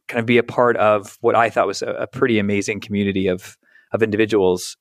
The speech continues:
who are getting Goodellnet off the ground. So Joe Goodell started the company. Tom Stem was the o-, the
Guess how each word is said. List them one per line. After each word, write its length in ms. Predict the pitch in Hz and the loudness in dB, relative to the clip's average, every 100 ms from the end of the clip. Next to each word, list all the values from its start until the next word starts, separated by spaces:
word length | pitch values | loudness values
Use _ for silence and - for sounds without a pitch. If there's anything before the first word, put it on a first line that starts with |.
| 240 | -12
who 160 | 117 104 | -2 2
are 260 | 98 101 | 2 2
getting 220 | 101 101 104 | 0 -4 -2
Goodellnet 360 | 123 208 107 | 0 0 0
off 120 | 76 | -6
the 80 | - | -8
ground. 300 | - - - | -16 -16 -16
So 200 | - 107 | -8 -6
Joe 200 | 104 123 | 0 2
Goodell 380 | 120 117 110 107 | 2 4 4 2
started 280 | - 104 104 | 2 0 0
the 60 | |
company. 520 | 101 113 110 113 113 - _ _ - | -2 -4 -2 -2 -2 -6 _ _ -4
Tom 200 | 110 107 | -2 -2
Stem 240 | - 107 | 0 0
was 140 | 101 101 | 0 0
the 60 | |
o-, 140 | 98 90 | -2 -2
the 400 | 95 98 90 | -4 -4 -4